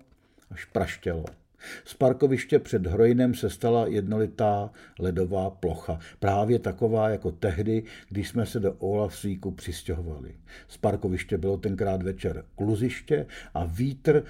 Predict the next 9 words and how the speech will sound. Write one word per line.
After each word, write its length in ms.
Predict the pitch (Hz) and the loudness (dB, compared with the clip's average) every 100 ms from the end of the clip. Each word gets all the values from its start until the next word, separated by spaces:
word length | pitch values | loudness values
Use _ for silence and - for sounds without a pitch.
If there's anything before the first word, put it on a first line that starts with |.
| - | -6
na 140 | 95 82 | -6 -4
poloostrově 920 | 98 117 120 120 - 117 113 117 113 | 2 4 4 0 -2 0 2 4 2
překročil 680 | - - 110 120 117 123 92 | 0 -4 0 0 0 0 0
hranici 480 | 98 110 113 - 113 | 0 0 -2 -2 -6
sto 220 | - - | -4 -8
osmdesát 680 | - - 107 104 - 107 - | -8 -4 -2 -2 -2 -6 -2
kilometrů 540 | 98 92 98 92 95 | 0 0 -2 -4 -4
za 140 | 87 | -2
hodinu. 360 | 87 85 78 73 | -4 -6 -8 -14